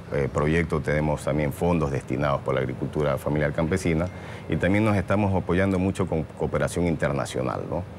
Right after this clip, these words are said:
Venimos trabajando, eh, de la mano con lo que es, este, la Comunidad Económica Europea, con fondos de Estados Unidos también, y en nuestro, en nuestra administración vamos a dar mucho, mucho interés al tema del cooperativismo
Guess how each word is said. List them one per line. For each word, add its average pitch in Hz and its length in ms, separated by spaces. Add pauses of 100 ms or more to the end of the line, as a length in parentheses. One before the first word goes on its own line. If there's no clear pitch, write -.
(280)
Venimos 80 320
trabajando, 80 580 (200)
eh, 71 240
de 73 100
la 71 100
mano 82 380
con 71 240
lo 69 100
que 76 140
es, 73 60
este, 71 400
la 62 100
Comunidad 71 280
Económica 78 400
Europea, 87 600 (380)
con 73 420
fondos 80 360
de 71 40
Estados 71 300
Unidos 85 400
también, 92 400 (420)
y 87 340
en 85 460
nuestro, 82 680
en 80 120
nuestra 80 540
administración 80 680
vamos 98 260
a 95 60
dar 98 100
mucho, 104 580
mucho 90 320
interés 90 320
al 85 120
tema 90 240
del 82 100
cooperativismo 76 840